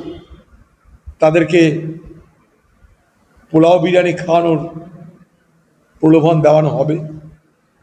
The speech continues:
পশ্চিমবঙ্গে আজকে তৃণমূল সরকারের বেঁচে থাকার, ক্ষমতায় আসার পিছনে একটা বড় কারণ বাংলার দারিদ্রতা, বাংলার অভাব। তাই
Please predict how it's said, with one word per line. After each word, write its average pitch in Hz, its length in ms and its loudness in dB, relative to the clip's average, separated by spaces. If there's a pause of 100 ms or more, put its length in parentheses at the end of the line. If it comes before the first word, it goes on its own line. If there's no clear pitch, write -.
(420)
পশ্চিমবঙ্গে 190 640 0 (800)
আজকে 156 180 -2 (100)
তৃণমূল 170 360 0 (100)
সরকারের 160 380 0 (840)
বেঁচে 151 300 0
থাকার, 165 260 2 (260)
ক্ষমতায় 156 360 -2
আসার 156 220 0
পিছনে 160 260 -2 (480)
একটা - 180 -2 (120)
বড় 139 160 2 (140)
কারণ 151 220 2 (640)
বাংলার 147 400 0 (240)
দারিদ্রতা, 135 480 -4 (1000)
বাংলার 139 340 0 (140)
অভাব। 131 240 -2 (1300)
তাই 147 140 2